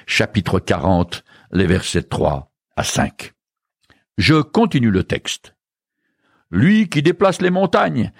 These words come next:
sans qu'elles ne s'en doutent, et les renverse dans sa colère. Il fait trembler la terre jusqu'à ses fondations. Ses colonnes chancellent. Il ordonne au soleil de ne pas se lever,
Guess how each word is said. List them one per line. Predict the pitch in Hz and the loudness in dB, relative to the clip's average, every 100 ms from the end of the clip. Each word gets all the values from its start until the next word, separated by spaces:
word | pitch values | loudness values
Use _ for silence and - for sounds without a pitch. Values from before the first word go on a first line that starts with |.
| _ | _
sans | - - 185 | -6 -2 -2
qu'elles | 156 208 196 170 123 - | 0 0 2 2 0 -2
ne | 123 | 0
s'en | 151 - 175 180 | 0 2 2 2
doutent, | 165 202 180 - 123 - - - | 2 -2 -4 -2 -2 -2 -18 -2
et | 143 | 2
les | 160 | 2
renverse | 156 180 180 214 165 - | 2 2 2 2 0 -2
dans | 135 143 | 0 0
sa | 147 165 | 0 0
colère. | 175 180 175 107 - - _ - | 2 2 2 0 -4 -16 _ -2
Il | 202 | 0
fait | 208 202 | 0 0
trembler | - 220 208 208 | 0 0 2 2
la | 202 | 2
terre | 202 208 180 | 2 2 2
jusqu'à | 127 220 175 - | 0 -2 0 -2
ses | 185 190 | 0 0
fondations. | 180 196 185 180 - 185 170 - _ _ _ _ _ | 0 -2 0 0 0 -2 -4 -12 _ _ _ _ _
Ses | - 127 | -4 0
colonnes | 185 196 190 | 2 2 2
chancellent. | - 170 170 - 180 139 85 - _ _ _ _ _ _ _ _ | 0 0 0 2 2 2 -4 -14 _ _ _ _ _ _ _ _
Il | 73 | 0
ordonne | 107 131 160 175 | 2 2 2 2
au | 170 | 0
soleil | 123 170 185 185 175 | 2 2 4 2 2
de | 139 | 2
ne | 143 | 0
pas | 131 165 | 0 0
se | 151 165 | 0 2
lever, | 170 165 175 135 | 2 2 2 0